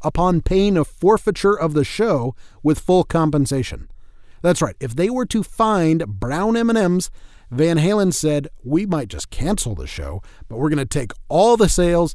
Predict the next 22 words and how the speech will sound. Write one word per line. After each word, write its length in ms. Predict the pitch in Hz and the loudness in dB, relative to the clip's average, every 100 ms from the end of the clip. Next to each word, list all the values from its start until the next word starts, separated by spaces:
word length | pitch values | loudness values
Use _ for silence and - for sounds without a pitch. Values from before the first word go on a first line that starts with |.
| - - | -8 -8
it 80 | |
all 220 | 90 165 196 | 0 0 2
goes 240 | 190 180 | 2 2
to 160 | 180 139 | 0 0
us, 320 | 143 - - - _ - | 0 -2 -8 -18 _ -14
that's 460 | 107 101 147 139 127 | -8 -2 0 0 -4
it." 160 | 104 - - _ - - - - - | -10 -16 -20 _ -20 -20 -20 -20 -6
So 360 | - 156 139 127 - - - | 0 2 2 -4 -14 -20 -20
why 460 | 131 131 165 233 277 | -16 -12 -8 -4 0
would 200 | 220 185 | 2 2
they 120 | 180 | 2
do 160 | 277 | 2
that? 180 | 233 80 | 0 -4
I 100 | - | -8
mean, 160 | 113 110 | -6 -4
that 100 | 185 | -2
obviously 420 | 151 92 76 87 | -4 -6 -12 -12
seems 280 | 82 95 95 | -12 -10 -10
a 40 | |
little 160 | 104 98 | -10 -10
crazy, 340 | 117 131 175 | -8 -6 -6
right? 360 | 247 156 254 | -4 -2 -2